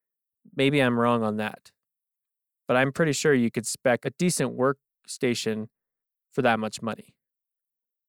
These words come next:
Like a Hackintosh or some sort of, uh, P C build. But they brought up a good point, which was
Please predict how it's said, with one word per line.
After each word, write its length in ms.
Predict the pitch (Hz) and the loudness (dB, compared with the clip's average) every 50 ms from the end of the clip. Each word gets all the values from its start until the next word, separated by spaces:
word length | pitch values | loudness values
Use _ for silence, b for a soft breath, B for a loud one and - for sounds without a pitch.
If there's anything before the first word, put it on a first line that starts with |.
| _ _ - | _ _ -6
Like 140 | 123 - | -4 -2
a 40 | 120 | -2
Hackintosh 800 | 113 - 143 135 127 - 127 113 - 131 110 110 107 104 - - | -2 0 2 2 2 0 -2 -2 0 0 0 0 0 -2 -4 -8
or 100 | 110 104 | -8 -6
some 220 | - - 147 151 | -4 -2 -2 -2
sort 260 | 143 - - 123 117 | -2 -2 -2 -2 0
of, 240 | 113 107 107 104 107 | 0 0 -2 -2 -2
uh, 220 | 107 104 104 104 101 _ _ _ _ _ _ _ _ _ _ _ _ _ _ - | -4 -2 -2 -4 -6 _ _ _ _ _ _ _ _ _ _ _ _ _ _ -8
P 160 | - 127 110 | -6 -4 -4
C 220 | 101 - - 117 | -4 -6 -8 -8
build. 380 | 113 120 - - - - - _ _ _ _ _ _ _ _ _ _ _ _ _ _ _ _ _ _ _ _ _ _ _ | -8 -6 -6 -6 -6 -8 -12 _ _ _ _ _ _ _ _ _ _ _ _ _ _ _ _ _ _ _ _ _ _ _
But 160 | - 196 - - | 2 4 4 4
they 100 | 147 127 | 2 2
brought 220 | 127 139 139 139 | 4 4 4 4
up 100 | 139 - | 2 0
a 40 | - | -2
good 200 | - 117 - - | -4 -4 -4 -6
point, 300 | - - 120 110 113 117 | -8 -6 -6 -6 -6 -8
which 240 | 110 110 - - 123 | -10 -10 -8 -6 -4
was 280 | 117 113 110 107 - | -2 -2 -2 -4 -6